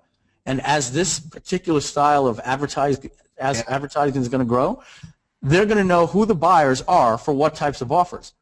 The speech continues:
Speaker 1: Remember, they know how you're setting up your ads. They know the ad copy. They know information about the copy and the conversion.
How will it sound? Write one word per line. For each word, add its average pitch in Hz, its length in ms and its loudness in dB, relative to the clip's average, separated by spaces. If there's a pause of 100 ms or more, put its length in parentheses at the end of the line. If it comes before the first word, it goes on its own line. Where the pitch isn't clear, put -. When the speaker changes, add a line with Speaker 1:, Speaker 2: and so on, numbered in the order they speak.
Speaker 1:
Remember, 165 340 0
they 135 240 -2
know 180 380 2
how 139 100 -2
you're 143 140 0 (120)
setting 131 200 0
up 117 100 -4
your 131 140 0
ads. 131 300 -2 (200)
They 175 140 0
know 190 180 2
the 180 140 2
ad 226 260 2
copy. 104 360 -4 (520)
They 175 280 0
know 185 560 0 (680)
information 175 1000 0 (160)
about 127 500 -2
the 117 60 -10
copy 208 580 0 (680)
and 156 400 0 (220)
the 143 160 0
conversion. 120 600 -2